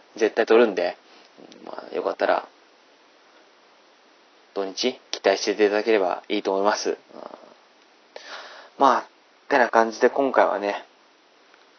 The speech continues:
十何分ですか？十八分ぐらいですか？うん、適当にベラベラ話させていただきましたが、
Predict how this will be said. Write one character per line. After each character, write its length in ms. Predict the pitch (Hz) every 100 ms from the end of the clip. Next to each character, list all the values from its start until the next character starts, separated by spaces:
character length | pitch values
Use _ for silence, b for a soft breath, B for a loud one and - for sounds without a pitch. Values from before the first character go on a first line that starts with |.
| - - -
十 360 | - 107 101 101
何 200 | 104 120
分 120 | 104
で 80 | 104
す 120 | -
か？ 100 | -
十 140 | - 110
八 140 | 110
分 140 | -
ぐ 60 | 135
ら 60 | 139
い 20 |
で 40 |
す 60 | -
か？ 120 | - _ B B B B B B -
う 40 |
ん、 260 | - 50 - - - - - _ _ _ -
適 180 | 104 -
当 120 | 101
に 140 | 98
ベ 100 | 101
ラ 60 | 104
ベ 120 | 95
ラ 100 | 87
話 320 | - 107 110
さ 100 | -
せ 100 | 117
て 60 | 101
い 60 |
た 80 | 101
だ 100 | 120
き 60 | 123
ま 120 | 131
し 80 | -
た 80 | 98
が、 120 | 85